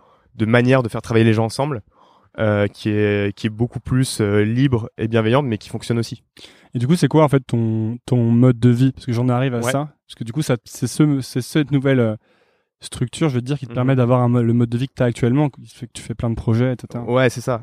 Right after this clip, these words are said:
Speaker 1: En gros, en fait, euh, je, je répartis mon temps entre plusieurs projets. Donc, euh, les projets, euh, principaux, donc c'est la chaîne YouTube dont t'as parlé tout à l'heure, qui s'appelle Le Règlement. Euh, Mangrove en tant que tel, qui demande du taf, euh,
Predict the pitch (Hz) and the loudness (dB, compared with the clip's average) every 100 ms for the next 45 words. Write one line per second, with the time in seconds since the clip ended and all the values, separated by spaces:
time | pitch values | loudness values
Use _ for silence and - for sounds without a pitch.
0 | - 113 120 135 143 117 139 - 110 110 | -10 -10 -4 2 2 2 0 2 2 2
1 | 107 _ _ _ _ - 110 127 120 123 | -2 _ _ _ _ -16 -14 -6 -2 -2
2 | - 127 120 143 127 - 113 123 - 127 | 0 -2 0 0 0 -4 0 0 2 0
3 | 127 143 _ 117 110 113 110 107 107 107 | 0 -2 _ -10 -6 -2 0 0 0 -2
4 | 110 - 123 117 131 117 110 107 101 _ | -4 -2 -2 0 2 2 0 -4 -8 _
5 | _ _ - 117 - 147 131 113 113 107 | _ _ -4 -2 -2 0 0 0 -4 -2
6 | 123 117 127 113 113 110 110 - 117 123 | -2 -4 -4 -6 -4 -4 -4 -4 -4 -4
7 | - 110 104 107 113 127 156 _ _ _ | -6 -4 -2 -2 -2 -2 -6 _ _ _
8 | - 107 117 117 127 117 120 127 120 - | -4 0 2 2 2 0 -2 -2 -2 -6
9 | 110 120 117 107 117 117 - 101 | -4 -4 -6 -4 -2 -2 -2 -10